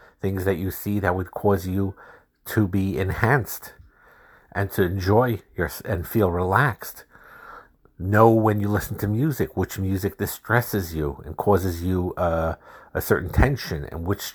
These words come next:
which music relaxes you and puts you in an up-, uplifting mood, and so on and so forth. Very often, you know, sometimes we're put into a matzav where we don't have a choice. We're in a certain matzav that's stressful.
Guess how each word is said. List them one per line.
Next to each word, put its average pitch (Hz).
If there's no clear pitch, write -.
which 107
music 98
relaxes 95
you 85
and 85
puts -
you 92
in 90
an 90
up-, -
uplifting 123
mood, 73
and 113
so 135
on 135
and 101
so 107
forth. -
Very 135
often, 98
you 113
know, 90
sometimes 139
we're 135
put 139
into 139
a 135
matzav 131
where 104
we 98
don't 98
have 95
a 92
choice. 107
We're -
in 90
a 87
certain -
matzav 87
that's -
stressful. -